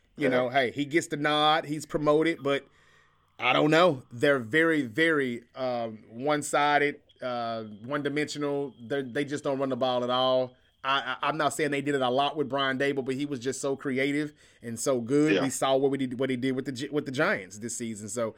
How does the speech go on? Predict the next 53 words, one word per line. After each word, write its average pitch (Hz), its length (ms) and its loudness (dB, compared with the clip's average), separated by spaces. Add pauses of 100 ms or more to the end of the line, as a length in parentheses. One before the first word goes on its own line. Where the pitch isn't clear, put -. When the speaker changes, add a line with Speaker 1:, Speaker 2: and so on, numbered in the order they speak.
(140)
Speaker 2:
Yeah, - 200 2
Speaker 1:
I - 80 8
just 208 200 8
Speaker 2:
and 160 80 0
Speaker 1:
wonder 175 180 6
if 156 80 4
that 160 100 6
affected 160 400 0
Josh 131 280 -2
Allen 123 180 0
a 117 60 -2
little 131 240 -2
bit. 107 260 -8 (880)
That's 143 160 2
Speaker 2:
Yeah, 165 220 8
Speaker 1:
all. - 60 2
Speaker 2:
and 113 100 4
I, 117 140 2
I'm 131 120 2
gonna 147 140 4
go 127 100 2
ahead 123 120 6
and 117 80 0
throw 123 100 4
a 117 60 2
surprise 117 500 2
move 113 260 0
out 110 200 2
there. 120 260 2 (420)
In 104 80 0
the 101 80 2
offseason, 135 840 2
uh, 104 180 4
as 101 200 0
soon 123 300 2
as 123 100 0
Dallas 117 380 4
cut - 240 0
this 127 120 -4
guy, 123 220 4
they 113 140 0
should 98 180 -4
go 101 140 2
out 104 160 4
and 98 80 0
try 107 140 0
to 101 60 0
make 104 200 -2
a - 20 -20
play 104 180 -4
for 107 120 -14
Zeke. 110 320 -8 (1000)
Speaker 1:
Mm. 165 280 -6